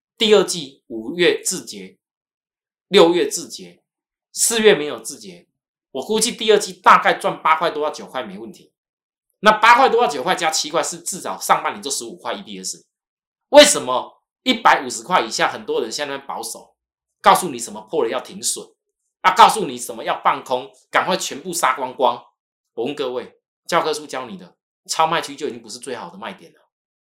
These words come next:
超卖区就不是最好的卖点了。散装航运这几天我讲话一模一样，超卖区不是最好的卖点，当不是最好卖点的时候，你就守株待兔那个好的点，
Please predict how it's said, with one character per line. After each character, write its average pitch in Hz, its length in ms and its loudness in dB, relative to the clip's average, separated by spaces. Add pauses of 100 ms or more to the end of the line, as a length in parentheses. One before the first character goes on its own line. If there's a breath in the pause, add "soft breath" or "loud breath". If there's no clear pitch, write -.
(300)
超 190 280 4
卖 208 140 2
区 170 80 -6
就 190 80 -6
不 139 60 -12
是 139 40 -12
最 - 160 -10
好 95 120 -12
的 95 40 -18
卖 113 160 -8
点 92 140 -18
了。 87 80 -20
散 135 200 -4
装 214 140 -6
航 160 100 -8
运 185 280 -10
这 214 80 0
几 120 80 -2
天 165 120 -10
我 156 120 -8
讲 98 160 -8
话 139 180 -6
一 170 100 -16
模 98 200 -14
一 98 80 -20
样， 120 200 -8 (280 soft breath)
超 233 240 2
卖 240 120 2
区 208 120 -4
不 180 100 -6
是 180 60 -12
最 196 120 -2
好 107 120 -6
的 104 60 -16
卖 131 160 -6
点， - 220 -20 (300 soft breath)
当 285 160 8
不 233 80 -6
是 240 80 -4
最 247 160 2
好 151 140 4
卖 190 140 4
点 135 80 -4
的 117 40 -10
时 135 60 -4
候， - 200 -6
你 170 80 0
就 262 140 2
守 135 320 2
株 240 180 -8
待 214 200 4
兔 196 160 -6
那 226 120 2
个 240 120 0
好 117 240 -2
的 139 100 -4
点， 127 540 -2